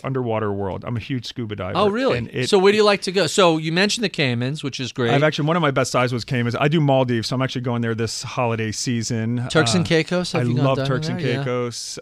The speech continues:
Speaker 1: Um, I had a disappointing dive in the, uh, Great Barrier Reef. It was bad conditions, but one of my mi-, big trips I wanna take that I haven't really done is Palau, South Pacific, tiny
Speaker 2: Right.
Speaker 1: little
Speaker 2: Well, you better
Speaker 1: islands.
Speaker 2: hurry, 'cause all those reefs are going
Speaker 1: I
Speaker 2: away.
Speaker 1: know, right? It's crazy
Speaker 2: It's
Speaker 1: what's
Speaker 2: really,
Speaker 1: going on down
Speaker 2: it's,
Speaker 1: there.
Speaker 2: the barrier reef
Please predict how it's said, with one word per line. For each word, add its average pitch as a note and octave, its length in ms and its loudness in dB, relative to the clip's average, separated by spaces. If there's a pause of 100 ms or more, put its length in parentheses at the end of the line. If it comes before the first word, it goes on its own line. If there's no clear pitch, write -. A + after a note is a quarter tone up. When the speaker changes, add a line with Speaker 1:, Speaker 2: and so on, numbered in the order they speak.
Speaker 1:
Um, G#2 720 -2 (280)
I B2 60 -8
had - 280 -6
a D4+ 40 -8
disappointing F3+ 580 -4
dive B2+ 480 0
in A#2 160 -4
the, A2+ 220 -4
uh, G#2 240 -6 (560)
Great C#3+ 200 -2
Barrier B2+ 340 0
Reef. G#2 240 -4
It C3+ 60 -4
was B2+ 120 -6
bad D3 360 -4 (180)
conditions, A2+ 500 -6
but A2+ 220 -10
one C#3+ 180 0
of A3 60 4
my D3 140 4
mi-, C#3 160 2 (360)
big D#3+ 180 -2
trips C#3 260 -4
I - 20 0
wanna A#2 180 -2
take A2 280 -4
that G2+ 100 -4
I G2+ 60 -2
haven't C3 500 -2
really B2 260 -4
done G#2 220 -6
is G2 100 -8
Palau, A2+ 920 -2
South - 340 -8
Pacific, A#2 720 -6
tiny G#2 220 -4
Speaker 2:
Right. B2 160 -4
Speaker 1:
little A#2+ 320 -4
Speaker 2:
Well, A2 360 -2
you C#3+ 80 4
better F#3 200 6
Speaker 1:
islands. F#3 120 6
Speaker 2:
hurry, F3+ 200 6
'cause C3+ 180 -2
all D3 120 2
those D3 200 0
reefs C#3 240 -2
are B2+ 60 -4
going C3 260 2
Speaker 1:
I B2 200 2
Speaker 2:
away. G2+ 80 0
Speaker 1:
know, G#2 180 -2
right? G2+ 280 -4
It's - 140 -10
crazy G#2 380 -4
Speaker 2:
It's F#2 80 -2
Speaker 1:
what's C3 100 -2
Speaker 2:
really, C#3+ 220 0
Speaker 1:
going F#2+ 100 -2
on F#2+ 60 -4
down F#2+ 140 -4
Speaker 2:
it's, F2+ 160 -6
Speaker 1:
there. D2+ 80 -14
Speaker 2:
the C3+ 100 -12
barrier E3+ 420 -4
reef B2+ 320 -6